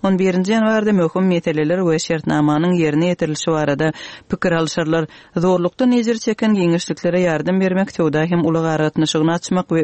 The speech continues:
өстүрмөк метелелерине айратын үнс берилер, — дейилип маалыматта айтылар ва Путиндин эки лидери менен айратын дуушушчактыгы һәм хабар берилер. Токузунчу ноябрда баглашылган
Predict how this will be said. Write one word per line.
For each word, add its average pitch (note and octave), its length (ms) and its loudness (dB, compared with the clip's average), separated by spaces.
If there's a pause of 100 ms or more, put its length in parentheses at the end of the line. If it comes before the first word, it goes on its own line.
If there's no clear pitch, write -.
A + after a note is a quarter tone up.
өстүрмөк D#3 560 -2 (140)
метелелерине D3 560 0 (360)
айратын E3+ 520 0
үнс F3+ 220 -2
берилер, — E3 420 0
дейилип D#3+ 260 -2
маалыматта D3+ 520 0
айтылар D3+ 400 0
ва F3+ 180 0
Путиндин F3 520 0 (320)
эки F3+ 180 -2
лидери F#3 340 0
менен F3+ 240 0
айратын F3 580 0
дуушушчактыгы D#3 920 -2
һәм D3 180 0
хабар D3 300 -2
берилер. C#3+ 480 0 (300)
Токузунчу D#3+ 520 0
ноябрда A#3 460 2
баглашылган F3+ 580 0